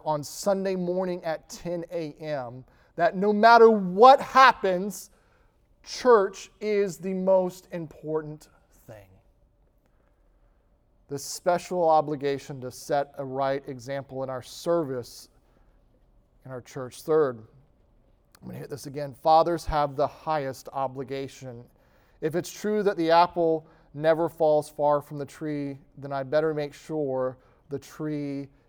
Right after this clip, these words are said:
is healthy, or what will the fruit be like? What will the fruit be like? S-, it is scary when you are a parent and you see your children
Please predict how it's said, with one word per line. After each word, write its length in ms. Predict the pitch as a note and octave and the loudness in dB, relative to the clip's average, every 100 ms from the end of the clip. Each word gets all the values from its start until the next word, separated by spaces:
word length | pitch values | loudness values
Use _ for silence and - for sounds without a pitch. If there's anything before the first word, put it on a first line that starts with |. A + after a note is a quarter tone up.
| _ | _
is 240 | C#3 B2 - - | -16 -16 -18 -12
healthy, 560 | E3 D3 - G#2 G#2+ A#2 _ _ _ _ _ _ | -10 -10 -14 -20 -20 -20 _ _ _ _ _ _
or 160 | D3 C#3+ | -6 -4
what 300 | C#3 D#3 - | -2 -4 -4
will 200 | D3 C#3 | -6 -6
the 140 | C3 | -6
fruit 420 | A#2+ - C#3 B2 - B2 | -14 -14 -14 -14 -18 -20
be 160 | A#2 G#2+ | -20 -18
like? 460 | E2+ - _ - - _ _ _ _ _ _ _ _ _ _ _ _ _ _ _ _ _ _ _ _ _ _ _ _ | -20 -20 _ -20 -20 _ _ _ _ _ _ _ _ _ _ _ _ _ _ _ _ _ _ _ _ _ _ _ _
What 160 | D3 F#3+ | -4 -2
will 100 | F#3 | 0
the 80 | F#3+ | -2
fruit 540 | - F3 E3+ - - _ _ - A#2 | -2 0 0 -4 -20 _ _ -20 -16
be 140 | B2 | -14
like? 380 | A2 G2+ G2+ _ _ _ _ _ _ | -14 -16 -20 _ _ _ _ _ _
S-, 460 | - - - - - | -20 -20 -20 -20 -12
it 160 | C#3 C#3 | -8 -8
is 140 | C#3 | -8
scary 760 | - - - D#3 C3 G#2 A#2 A2+ _ _ _ _ _ _ _ _ | -12 -18 -10 -10 -8 -12 -16 -20 _ _ _ _ _ _ _ _
when 120 | C#3 | -14
you 240 | C#3 D3+ C#3+ | -6 -4 -2
are 100 | C#3 | -4
a 60 | |
parent 680 | C3 - E3+ D3 A#2 B2+ - - | -4 -12 -14 -12 -14 -18 -20 -18
and 220 | C#3+ C3+ | -16 -14
you 140 | C3 C#3 | -14 -16
see 300 | - E3 E3 | -16 -12 -6
your 200 | D3 C3+ | -6 -6
children 800 | - - D3+ A2 G#2+ G#2+ B2 | -12 -10 -10 -10 -16 -18 -20